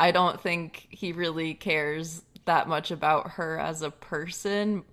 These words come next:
There is sort of that thing with, like, straight men where they just date the women that other men would see as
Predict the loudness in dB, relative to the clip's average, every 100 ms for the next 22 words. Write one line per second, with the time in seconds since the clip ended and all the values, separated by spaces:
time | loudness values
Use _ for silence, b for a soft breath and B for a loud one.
0 | _ 2 6 8 6 4 2 2 2 4
1 | 4 4 0 0 0 -2 -2 -2 -2 -2
2 | -4 -10 -4 0 0 -2 0 0 0 -2
3 | -2 -2 -4 -2 0 0 -4 -10 -4 -2
4 | -2 -6 -8 -2 0 0 -2 -4 -4 -2
5 | 2 2 2 0 2 2 0 -2 0 0
6 | 0 -2 -2 -2 -4 -8 -2 -2 -2 -4
7 | -8